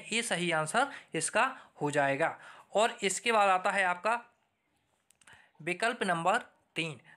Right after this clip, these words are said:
तो देखिएगा, विकल्प नंबर तीन में लिखा है, रेखिक बहुपद के अधिकतम शून्यांक होंगे। तो इसका सही आंसर आ जाएगा प्रिय, प्रिय विद्यार्थियों, एक। ये नंबर में लिखा हुआ है दोस्तों, इसका सही आंसर आपका एक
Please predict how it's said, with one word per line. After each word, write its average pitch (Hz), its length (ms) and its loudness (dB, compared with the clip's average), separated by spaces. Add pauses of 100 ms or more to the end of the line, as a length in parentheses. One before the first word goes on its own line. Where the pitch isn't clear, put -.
तो 147 60 -10
देखिएगा, 180 360 2
विकल्प 196 360 0
नंबर 202 280 2
तीन 214 240 -2
में 208 120 -2
लिखा 214 240 0
है, 202 220 0 (260)
रेखिक 185 420 -2
बहुपद 165 460 -2
के 196 200 0 (320)
अधिकतम 170 500 -2
शून्यांक 180 680 -2 (360)
होंगे। 151 360 0 (640)
तो 202 160 0
इसका 247 460 2
सही 196 300 -2
आंसर 196 300 0
आ 185 180 2
जाएगा 180 320 -2
प्रिय, 175 300 0
प्रिय 170 420 -2
विद्यार्थियों, 170 640 0 (440)
एक। 165 480 -2
ये 165 240 -4
नंबर 185 320 2
में 190 100 0
लिखा 160 220 0
हुआ 190 200 2
है 185 60 2
दोस्तों, 180 360 -4
इसका 170 280 -4
सही 170 220 0
आंसर 175 260 0
आपका 165 300 0 (140)
एक 196 280 -2